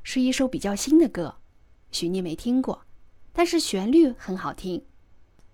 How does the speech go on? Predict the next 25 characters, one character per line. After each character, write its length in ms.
许 200
逆 180
把 100
耳 180
机 180
弄 160
了 100
弄， 220
有 120
些 140
不 100
舒 240
服。 280
薛 200
了 160
戴 160
上 180
一 120
只， 280
许 160
逆 140
听 240
着 100
听 260
着， 240